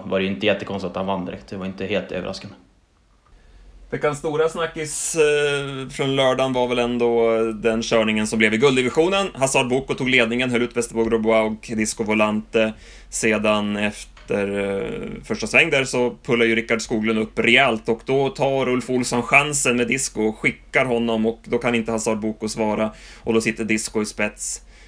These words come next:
Speaker 2: eh, efter sexhundra meter och, eh, sen vinner han loppet. Riktigt snyggt av Ulf Olsson, eh, snyggt drag. Vad, vad säger du om den här körningen och efterspelet som blev utav det här?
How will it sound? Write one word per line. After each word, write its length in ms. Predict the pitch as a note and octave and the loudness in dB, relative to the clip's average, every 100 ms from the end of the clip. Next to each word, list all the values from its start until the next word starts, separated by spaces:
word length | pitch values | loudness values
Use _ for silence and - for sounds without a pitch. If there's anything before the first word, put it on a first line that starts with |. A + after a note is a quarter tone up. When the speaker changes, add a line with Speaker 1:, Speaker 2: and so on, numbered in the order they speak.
| - | -10
Speaker 2:
eh, 380 | G#2 G2+ G2+ - | -4 -2 -2 -4
efter 200 | G#2 G#2+ | -8 -8
sexhundra 460 | G2 F#2+ G#2 F#2+ F#2+ | -6 -6 -6 -6 -4
meter 420 | F#2+ F#2 G2+ F#2+ | -4 -6 -6 -6
och, 300 | F#2+ - G2 | -6 -8 -6
eh, 320 | F#2+ F#2+ F#2+ | -4 -4 -6
sen 500 | F#2 - G2 F#2+ F#2+ - - - | -6 -6 -4 -6 -10 -12 -20 -18
vinner 320 | - A#2 G#2+ G#2+ | -2 2 2 2
han 140 | G2+ | 0
loppet. 400 | G2 - F#2+ - | -2 -4 -6 -4
Riktigt 520 | G#2 A2+ D3+ - D#3 | -4 0 0 0 -6
snyggt 300 | - C3 - | -2 -2 0
av 100 | A#2+ | -2
Ulf 200 | A#2 A2+ | -2 -2
Olsson, 560 | B2 B2 - A2 G#2+ G#2 | -4 -2 -2 -2 -2 -4
eh, 840 | - A2 B2 A#2 - - - - | -8 -10 -8 -8 -8 -8 -8 -10
snyggt 300 | - C#3 B2+ | -6 -4 -2
drag. 400 | - C#3 G#2+ G#2+ A2+ | 2 2 2 -2 -2
Vad, 160 | C3+ | -2
vad 220 | B2+ C#3 A#2+ | 0 -2 -2
säger 220 | C3+ C3 | 0 0
du 60 | |
om 220 | B2+ C3 B2+ | 0 -2 -2
den 100 | B2+ | 0
här 120 | C#3+ | 0
körningen 500 | C#3 A#2+ A#2 A2+ A2+ | 2 2 2 0 0
och 180 | A2+ A2+ - - - - - - - - - - - - - | -2 -4 -14 -20 -20 -20 -20 -20 -20 -20 -20 -20 -20 -20 -6
efterspelet 640 | - A#2+ A#2+ - A#2 A2+ | -4 -4 -8 0 0 0
som 100 | A2+ | -2
blev 180 | A2 A2 | -2 -2
utav 240 | A2 A2+ G#2+ | -4 -4 -2
det 60 | |
här? 220 | C3 - | -2 -4